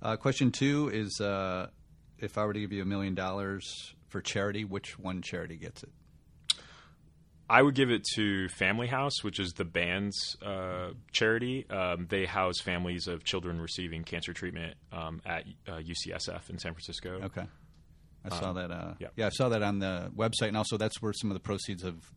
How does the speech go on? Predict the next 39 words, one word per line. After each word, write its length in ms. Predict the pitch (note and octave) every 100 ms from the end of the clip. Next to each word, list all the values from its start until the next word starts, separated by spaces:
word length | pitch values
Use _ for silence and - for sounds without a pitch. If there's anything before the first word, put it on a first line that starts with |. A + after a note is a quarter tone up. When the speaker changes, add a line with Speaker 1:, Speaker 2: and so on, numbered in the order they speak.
| -
Speaker 1:
the, 120 | F2+
like, 180 | F#2 F2+
the, 180 | F#2 F2
was 120 | F2 G2+
that 140 | F2+
the 140 | F#2+
Zeppelin 320 | E2+ G2+ A2+ G#2+
album 200 | A2 G2
or 60 |
the 140 | F2+ -
Christmas, 360 | A2 - G#2+
Christmas 300 | - - A#2+
Speaker 2:
Yeah, 140 | A#2+ G#2+
the 80 |
Speaker 1:
album 80 | B2+
Speaker 2:
Zepp-, 100 | A#2+
Speaker 1:
went 100 | B2
Speaker 2:
the, 120 | A2+ G#2+ -
Speaker 1:
to? 40 |
Speaker 2:
the 100 | G2+ G2
Zeppelin 360 | F#2 - F2
album. 360 | F2 E2+ F2 F2
Speaker 1:
Okay. 200 | F2 F2+ G2+
Speaker 2:
Yeah, 380 | G2 F#2+ F#2+ F2+ - F2+
um, 520 | E2+ F2 F2+ F2+ F2+ -
all 180 | G#2+ G2+
of 100 | D#2+
it, 140 | E2 -
actually. 520 | G2 F2+ - F2+ G2 - -
Um, 580 | G2 F2 E2+ E2+ E2+ D#2+ - - - -
Speaker 1:
That's 140 | G2
great. 260 | - G2 F2 -
Speaker 2:
so 200 | B2 G#2+
for 100 | F#2+
people 300 | G#2 F2 F2
who 100 | E2+
s-, 160 | - - - -
who 200 | F2 D#2+ - -
say, 340 | - E2+ D#2+